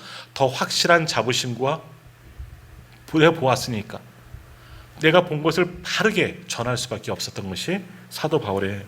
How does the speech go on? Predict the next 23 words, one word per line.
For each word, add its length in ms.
모습이라는 520
겁니다. 280
그렇게 580
천국을 420
경험했지만 580
남들이 340
경험하지 460
못한 240
이 80
놀라운 340
경험을 360
했는데 540
사도 320
바울은 220
그것도 540
나의 360
자랑으로 560
여기지 380
않았다라는 1160
겁니다. 300
다른 400
사람의 500
이야기예요. 520